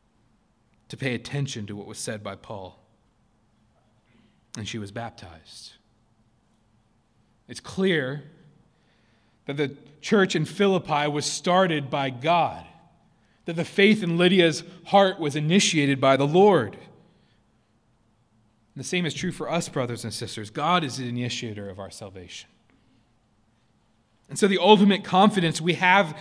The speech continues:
in our faith must be based in the character of the one who has begun that faith. And what's his character? It's the character of the creator, sustainer, and ruler of the universe.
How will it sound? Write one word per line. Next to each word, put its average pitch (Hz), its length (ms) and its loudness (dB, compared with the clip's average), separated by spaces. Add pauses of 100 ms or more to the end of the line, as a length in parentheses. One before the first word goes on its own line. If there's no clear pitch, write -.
(160)
in 185 120 -2
our 170 140 4
faith 180 420 2
must 190 300 2
be 190 120 0
based 196 560 0 (160)
in 175 100 -2
the 165 80 0
character 220 520 4
of 151 100 -2
the 165 60 -2
one 170 180 -2
who 175 80 0
has 180 120 -2
begun 190 520 2
that 156 240 -2
faith. - 540 -12 (320)
And 202 180 0
what's 208 240 2
his 220 200 2
character? 196 640 2 (1800)
It's - 100 -14
the 147 80 -6
character 165 440 -2
of 127 60 -6
the 120 80 -10
creator, 170 640 0 (440)
sustainer, 156 800 -6 (240)
and 131 140 -10
ruler 147 440 0
of 113 100 -6
the 123 60 -8
universe. 123 840 -8